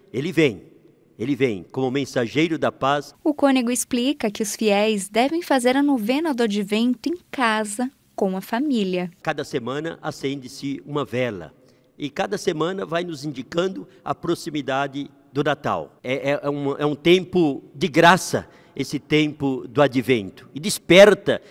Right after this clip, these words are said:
Speaker 1: em todos nós cristãos católicos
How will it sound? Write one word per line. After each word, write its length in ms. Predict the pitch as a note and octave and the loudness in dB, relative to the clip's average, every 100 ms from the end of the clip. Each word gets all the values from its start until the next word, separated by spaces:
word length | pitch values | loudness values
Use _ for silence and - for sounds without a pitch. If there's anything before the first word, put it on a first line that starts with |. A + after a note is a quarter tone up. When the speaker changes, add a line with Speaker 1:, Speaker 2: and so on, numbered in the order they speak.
| - | -12
Speaker 1:
em 120 | D#3 | -8
todos 600 | D#3 - F#3+ A3+ G3+ E3 | -8 2 6 6 4 -8
nós 380 | - D3+ E3 - | 0 2 2 -2
cristãos 500 | - B2+ - D#3 E3+ D3 | -8 -8 0 2 2 0
católicos 880 | B2+ A2+ D3+ F3+ F#3 C3+ - - | -2 0 4 6 6 0 -8 -12